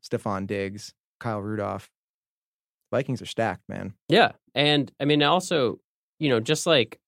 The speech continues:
Speaker 2: you wouldn't necessarily say, I think Rodgers did a lot of the hard, heavy lifting on, against Chicago in week one. But not necessarily,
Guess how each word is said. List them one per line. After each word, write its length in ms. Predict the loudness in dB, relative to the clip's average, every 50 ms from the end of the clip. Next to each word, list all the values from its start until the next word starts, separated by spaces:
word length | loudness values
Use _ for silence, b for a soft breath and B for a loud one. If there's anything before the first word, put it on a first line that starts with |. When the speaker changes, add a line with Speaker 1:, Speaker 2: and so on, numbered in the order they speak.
| _ _ -8
Speaker 2:
you 200 | -4 -2 0 2
wouldn't 260 | 2 2 2 0 0
necessarily 560 | -2 -4 -4 -4 -6 -2 0 0 2 2 0
say, 300 | 0 0 0 2 2 0
I 160 | 0 -2 -2 -2
think 160 | -2 -4 -2
Rodgers 560 | 0 0 0 0 0 0 -2 -2 -4 -6 -12 -12 -6
did 160 | -4 -4 -2
a 60 | -2
lot 240 | -2 0 -2 -2 -2
of 80 | -4
the 60 | -8 -6
hard, 360 | -4 -4 -4 -4 -6 -8 -12 _ _
heavy 260 | -10 -8 -6 -6 -4
lifting 360 | -6 -6 -8 -6 -6 -6 -6 -6
on, 360 | -8 -8 -8 -10 -10 -12 -12 -12
against 260 | -8 -6 -6 -6 -8 -10
Chicago 400 | -8 -2 0 0 2 2 2 2
in 140 | 0 0
week 200 | -2 -4 -6 -4
one. 340 | -4 -4 -2 -4 -4 -8 -10 _ _ _ _ _ _ _ _ -2
But 160 | -2 -2 -2 -2 -4
not 320 | -2 2 4 4 4 4 2
necessarily, 840 | -2 -4 -4 -6 -4 -2 0 0 0 0 0 0 -2 -2 -4 -8